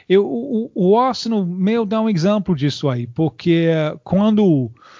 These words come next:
o, o Arsenal investiu num estádio novo, tipo, a, a promessa que foi vendida foi que, ah, com essa capacidade extra, agora a gente pode brigar de igual que, igual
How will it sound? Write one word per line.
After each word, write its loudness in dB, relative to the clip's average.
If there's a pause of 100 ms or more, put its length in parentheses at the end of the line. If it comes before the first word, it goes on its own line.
(240)
o, 0
o 4
Arsenal 0
investiu 0
num 0
estádio -2
novo, -2 (480)
tipo, -12
a, -2
a -2
promessa 0
que -2
foi 2
vendida 0
foi 0
que, 0
ah, 0
com -2
essa -4
capacidade -4
extra, -4 (680)
agora 2
a 2
gente -2
pode 2
brigar 0
de -4
igual -2
que, -6
igual -4